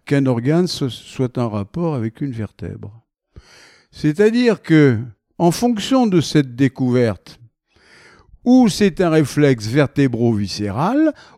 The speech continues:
ou c'est un réflexe viscéro-vertébral. Ça veut dire que je vais faire asseoir mon malade, je vais tester sa colonne, je vais aller voir le neuvième dermatome D neuf.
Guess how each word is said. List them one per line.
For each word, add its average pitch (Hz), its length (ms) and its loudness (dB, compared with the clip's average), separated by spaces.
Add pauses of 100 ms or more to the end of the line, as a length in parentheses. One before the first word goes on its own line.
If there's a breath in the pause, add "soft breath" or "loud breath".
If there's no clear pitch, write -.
ou 214 140 4
c'est 160 340 0
un 131 120 0
réflexe 123 580 -2
viscéro-vertébral. 113 1800 -2 (680 loud breath)
Ça 135 220 0
veut 143 160 6
dire 131 400 2
que 123 140 0
je 113 140 0
vais 127 60 6
faire 123 300 0
asseoir 110 340 -2
mon 104 160 -4
malade, 202 440 0
je 160 120 -2
vais 135 60 4
tester 135 420 0
sa 107 200 -4
colonne, 208 480 2
je 151 140 -2
vais 151 60 2
aller 143 160 0
voir 139 320 0
le 120 140 0
neuvième 131 540 2
dermatome 110 760 -2
D 123 180 -2
neuf. 302 380 -6